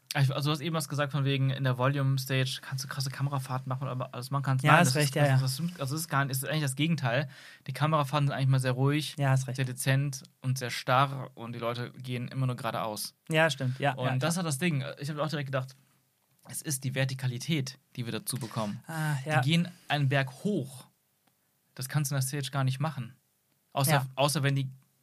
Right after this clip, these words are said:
Speaker 1: wenn du irgendwie fake erzählst, dass die gerade an einem Punkt Pause machen und du filmst ein bisschen nach unten und
Speaker 2: Ja, ja.
Speaker 1: tust, zeigst digital, dass es irgendwie nach hinten und noch, noch, noch ein bisschen tiefer geht. Aber hier sind die wirklich hochgestopft.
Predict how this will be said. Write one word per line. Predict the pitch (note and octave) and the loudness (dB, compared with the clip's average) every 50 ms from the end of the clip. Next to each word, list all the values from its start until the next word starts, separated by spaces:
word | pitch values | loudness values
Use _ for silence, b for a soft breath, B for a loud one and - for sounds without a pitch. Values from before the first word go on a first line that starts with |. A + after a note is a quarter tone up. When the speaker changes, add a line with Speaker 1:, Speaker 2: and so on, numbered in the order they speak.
| _ _ | _ _
Speaker 1:
wenn | - C#3 C#3 | -6 -2 -2
du | C#3 C#3 | -2 -2
irgendwie | - - - C#3+ C#3+ C3+ C#3+ - - - - _ _ _ _ - | -4 -6 -4 0 2 2 2 0 -2 -10 -20 _ _ _ _ -20
fake | - - D3 D3 D#3 - | -2 2 2 2 2 2
erzählst, | C3+ C3+ C3 - C#3+ C#3 C#3 C#3 C3+ C3+ - | -2 -6 -4 -2 0 0 0 0 -2 -2 -4
dass | C3 C3 | -4 -4
die | - C3+ | -4 -6
gerade | B2+ C3 B2+ C3+ C3 C3+ | -4 2 2 4 4 4
an | - C3 C3 | 0 0 0
einem | C3 C3 | -2 -2
Punkt | - C3+ C3 C3 | -2 -4 -4 -4
Pause | - - C3+ D3+ D3 C3+ B2 | 0 2 2 4 6 4 6
machen | A#2 A2+ G#2+ - G#2 G#2 G2+ | 4 2 0 0 -6 -8 -6
und | - A#2 A2+ G#2+ - _ _ _ _ | -6 -8 -8 -10 -10 _ _ _ _
du | - A#2+ | -8 -8
filmst | - - C3 B2+ C3 C3 C3 | -4 -2 0 0 0 0 0
ein | C3 | -2
bisschen | A#2+ B2 C3 C3 | -4 -4 -4 -4
nach | A#2+ A#2 - | -6 -6 -4
unten | A#2 D3 D3+ C#3 C3 C3 | -4 -2 -2 -2 -2 -4
und | A#2+ B2 A#2+ - B B B B B B | -4 -4 -6 -6 B B B B B B
Speaker 2:
Ja, | C#3 C#3+ C#3 | 4 4 6
ja. | C3 B2 A#2 - - _ _ _ _ | 4 2 0 -4 -14 _ _ _ _
Speaker 1:
tust, | - - C#3+ D3 D3 C3+ - - B2+ C3 - F#3 | -4 0 0 0 0 -2 -6 -10 -14 -16 -16 -10
zeigst | - - C#3 C#3 C3+ - - C#3+ | -2 0 0 0 0 -4 -6 -4
digital, | C3+ C3+ C3 C3 C3+ C3 C3 C3 B2+ | -2 -2 0 2 4 6 6 6 6
dass | B2 A#2 B2+ | 4 0 -2
es | B2+ C3+ | -6 -6
irgendwie | - F#2 A#2+ A2+ A#2+ A#2 | -6 -8 -8 -8 -8 -8
nach | A#2 G#2+ | -6 -6
hinten | A2+ A#2 A2 - A#2 A2 | -6 -8 -8 -8 -10 -10
und | F2 F2+ - | -10 -10 -10
noch, | A2 A2+ - - - | -12 -12 -12 -10 -10
noch, | B2 G#2+ F2 F2 E2 | -10 -10 -10 -10 -10
noch | A2+ A#2 | -10 -8
ein | A#2 | -8
bisschen | A#2 - - B2+ | -8 -8 -8 -8
tiefer | - C3 B2 A#2 | -8 -6 -8 -8
geht. | G#2+ G#2+ G2+ G2 - B B B B B B B B B | -6 -6 -8 -8 -8 B B B B B B B B B
Aber | - A#2+ A#2+ | -8 -6 -6
hier | A#2 B2 D#3 E3 | -2 0 0 0
sind | D#3+ D#3 C3+ | 0 -2 -4
die | B2+ A#2+ | -2 -2
wirklich | C#3+ C#3+ C#3+ C3+ C3 - | -4 -2 -2 -6 -4 -2
hochgestopft. | C3+ C#3+ - - C3 C3 - A#2+ F#3 - - - - - - | -4 -4 -2 -4 -4 0 0 -2 -2 -2 -12 -16 -18 -20 -20